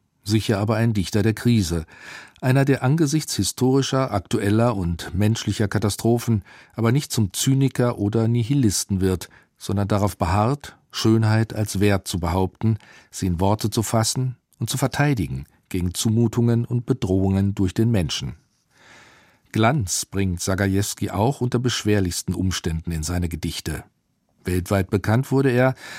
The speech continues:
als zweitausendeins, eine Woche nach dem Einsturz der beiden Türme des World Trade Centers im September, sein Gedicht "Versuch's, die verstümmelte Welt zu besingen", in der Sonderausgabe des legendären Kulturmagazins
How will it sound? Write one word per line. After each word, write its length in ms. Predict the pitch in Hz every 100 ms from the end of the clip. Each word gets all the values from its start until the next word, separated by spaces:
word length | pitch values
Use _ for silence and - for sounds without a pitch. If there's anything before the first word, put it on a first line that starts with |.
| - -
als 300 | 120 110 -
zweitausendeins, 880 | - 135 139 123 117 104 101 151 -
eine 360 | 95 98 113 101
Woche 280 | 104 120
nach 220 | 113 92 -
dem 160 | 90
Einsturz 580 | - 98 101 - 101 -
der 100 | 87
beiden 360 | 80 90 90 90
Türme 280 | 110 101
des 200 | 95 87
World 260 | 98 92 92
Trade 280 | - 104 110
Centers 540 | - 107 107 104 98 - _
im 160 | - 87
September, 680 | 87 - 110 110 113 104 - _ _ -
sein 220 | - 117
Gedicht 500 | 120 123 120 - - _ _
"Versuch's, 800 | - - 90 87 110 180 - -
die 100 | -
verstümmelte 840 | 90 92 - - 113 120 113 120 107
Welt 280 | 107 107
zu 140 | - 87
besingen", 540 | 87 92 87 78 73 _ _ _ _ _ -
in 100 | 92
der 100 | 92
Sonderausgabe 840 | 95 113 127 117 113 - 110 110
des 160 | 107 95
legendären 640 | 104 127 123 101 104 104
Kulturmagazins 1040 | - 95 - 117 107 104 98 - 101 -